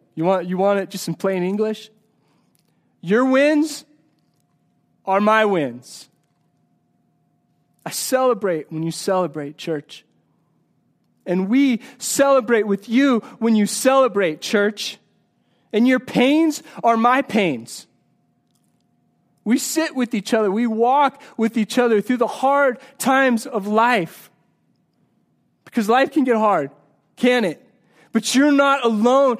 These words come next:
You have the body of Christ moving with you and empowering you. Individual parts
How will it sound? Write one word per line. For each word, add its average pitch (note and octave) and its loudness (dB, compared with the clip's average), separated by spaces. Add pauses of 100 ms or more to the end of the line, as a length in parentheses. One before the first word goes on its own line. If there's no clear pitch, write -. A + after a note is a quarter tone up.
(160)
You B3 2
have C4+ 0
the B3 2
body C4+ 2
of B3 -2
Christ C#4 0
moving C#4+ 4
with B3 -2
you A3+ 0
and A3 0
empowering D4 0
you. G3+ 0 (2500)
Individual D4 0
parts G3+ -2